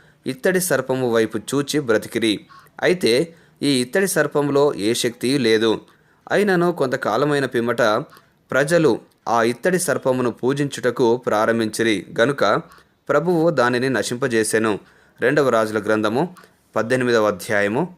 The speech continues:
నాలుగవ వచనము. బలిపీఠము ఇత్తడిచే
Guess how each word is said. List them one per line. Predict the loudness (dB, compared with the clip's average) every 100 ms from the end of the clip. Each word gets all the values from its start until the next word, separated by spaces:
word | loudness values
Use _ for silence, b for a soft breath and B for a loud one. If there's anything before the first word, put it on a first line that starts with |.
| -14
నాలుగవ | -4 0 0 0 2 2
వచనము. | 0 -2 -2 0 -2 -6 _ _ _ -20 _ _ _ _ b b b b
బలిపీఠము | 0 2 2 2 2 2 2 0
ఇత్తడిచే | 0 0 0 0 -2